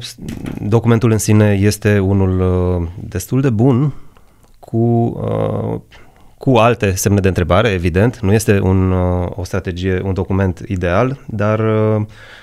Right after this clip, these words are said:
comparat cu cel din, cu strategia din două mii șapte, uh, se vede clar o evoluție și, uh, nu avem cum să nu, uh, admitem lucrul ăsta.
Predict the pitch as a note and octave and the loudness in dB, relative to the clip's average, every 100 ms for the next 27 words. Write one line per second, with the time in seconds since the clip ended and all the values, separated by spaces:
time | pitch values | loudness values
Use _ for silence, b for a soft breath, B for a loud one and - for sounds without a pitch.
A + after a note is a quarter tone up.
0 | B - A2+ G2+ A2 G#2 - A2 G#2 G2+ | B 0 2 4 2 0 -2 2 2 2
1 | - G#2+ G2 G2+ F#2+ F#2 F#2 - F#2+ F2+ | 2 2 2 2 2 0 -2 -2 -2 0
2 | G2+ G2 F2+ G#2 G2 F#2 G2 F#2 - F2+ | 0 0 2 2 4 2 0 -2 -4 -2
3 | F#2+ - - C3+ C3+ C3 - A2 A2 A2 | -2 -2 -2 -2 -2 -4 -4 -4 -2 -2
4 | - - - G#2+ G2+ A2+ A2 - G#2+ F#2 | -6 -12 -4 -2 2 2 2 2 2 2
5 | E2+ D#2+ F2+ A#2 - A2+ G#2+ - A2+ G#2 | 0 0 -2 -2 -2 -2 -2 -6 -6 -4
6 | G#2+ G#2 - B B B B - F#2+ F#2 | -4 -8 -12 B B B B -14 -8 -4
7 | F#2+ G2 G2 F#2 F#2+ - F#2+ - F2 F2 | -2 0 0 0 -2 0 -2 0 0 0
8 | F2 - _ _ _ - F2+ - F#2 E2+ | -2 -10 _ _ _ -12 -12 -10 -8 -6
9 | F2+ F2+ E2+ E2 E2+ - - | -6 -6 -8 -8 -10 -12 -16